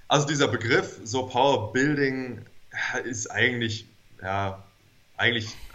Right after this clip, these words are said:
gar nicht so zutreffend, weil es eben sowieso so viele Überschneidungen gibt. Also ich glaube, er ist in der Form ganz hilfreich, weil sich die meisten irgendwie was drunter vorstellen können, was so ungefähr damit gemeint ist.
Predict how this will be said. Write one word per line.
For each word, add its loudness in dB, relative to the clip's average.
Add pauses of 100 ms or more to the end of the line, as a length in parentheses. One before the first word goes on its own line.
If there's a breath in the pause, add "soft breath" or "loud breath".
(320)
gar 2
nicht 2
so 2
zutreffend, -2
weil 6
es 0
eben -2 (340 loud breath)
sowieso 2
so 2
viele -2
Überschneidungen 4
gibt. -6
Also 0
ich 0
glaube, 6 (400 loud breath)
er 6
ist 2
in 0
der 6
Form 0
ganz -2
hilfreich, 2
weil 2
sich -4
die -6
meisten 2
irgendwie -2
was -2
drunter -4
vorstellen 2
können, -2
was 0
so -6
ungefähr 0
damit 0
gemeint 2
ist. -4